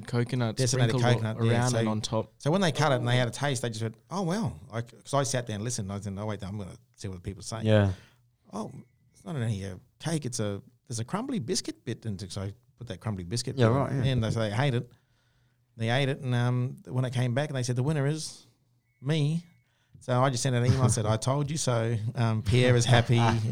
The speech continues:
Speaker 1: blah, blah, blah, and, oh,
Speaker 4: Yeah.
Speaker 1: the rest of ours were, yeah.
Speaker 4: Oh, that,
Speaker 1: Thought I
Speaker 4: that's
Speaker 1: fluked
Speaker 4: awesome.
Speaker 1: it or thought I paid somebody off, but
Speaker 4: Yeah.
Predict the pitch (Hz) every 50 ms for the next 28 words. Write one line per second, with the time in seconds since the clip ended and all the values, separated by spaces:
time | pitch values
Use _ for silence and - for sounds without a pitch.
0 | 113 113 143 139 127 - - - 143 131 127 120 110 120 117 117 117 120 117 113
1 | 117 123 127 127 123 120 123 127 127 127 131 123 - - - - 117 - - -
2 | - 107 - 117 117 120 131 127 - - 110 101 113 117 117 117 113 117 113 113
3 | 113 113 110 107 101 - - _ - - - 117 117 113 107 98 92 - - -
4 | - _ _ _ _ _ _ _ _ _ _ - 107 101 101 101 101 98 98 92
5 | 98 101 139 139 131 123 120 120 117 120 131 127 98 110 101 101 101 - 131 127
6 | 107 104 101 - - 107 110 107 - 107 98 101 98 95 104 101 92 - - -
7 | 87 101 113 113 110 104 104 110